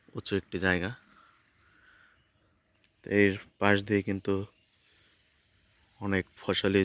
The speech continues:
জ-, জায়গা রয়েছে, মিষ্টি কুমড়োর গাছ,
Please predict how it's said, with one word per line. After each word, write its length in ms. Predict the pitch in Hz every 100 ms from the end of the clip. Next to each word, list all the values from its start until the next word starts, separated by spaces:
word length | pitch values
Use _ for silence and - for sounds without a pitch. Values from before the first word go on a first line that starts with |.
| 95
জ-, 240 | 92 90 _ _ _ _ _ _ -
জায়গা 300 | 104 92 95 92
রয়েছে, 280 | 92 - 123 - _ _ _ _ _ _ _ _ _ _ _ _ _ _ _ _ _ _ _ _ _ _ _ _ _ _ _ _ _ _ _
মিষ্টি 280 | 98 - - -
কুমড়োর 340 | 92 92 92 90
গাছ, 180 | 95